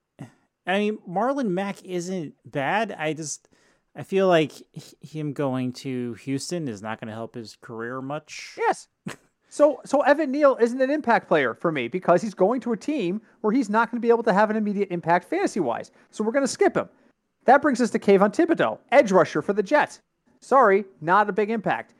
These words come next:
Speaker 2: Now we can talk about something 'cause we get to the fifth pick, and I'm gonna botch this kid's name. Ikem Ekwonu? Ekwonu?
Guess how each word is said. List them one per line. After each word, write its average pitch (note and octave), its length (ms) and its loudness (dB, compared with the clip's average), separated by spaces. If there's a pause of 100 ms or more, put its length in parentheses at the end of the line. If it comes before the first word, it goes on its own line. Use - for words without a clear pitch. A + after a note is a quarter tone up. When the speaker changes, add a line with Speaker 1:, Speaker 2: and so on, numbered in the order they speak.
(260)
Speaker 2:
Now C4 520 4
we D4+ 160 2
can B3 120 -4
talk B3+ 260 4
about F3+ 220 4
something F#3 200 -2
'cause F3 140 -2
we E3+ 100 -2
get A3+ 120 0
to C#4+ 80 -6
the B3+ 80 -2
fifth E4 340 -6
pick, D#3+ 280 -2 (380)
and F3+ 160 2
I'm F#3+ 140 4
gonna F3+ 160 4
botch G#3 460 4
this G#3 180 -6
kid's F3 320 -2
name. C#3+ 400 -4
Ikem A#3 360 2 (200)
Ekwonu? G#3 500 0
Ekwonu? A#3 640 2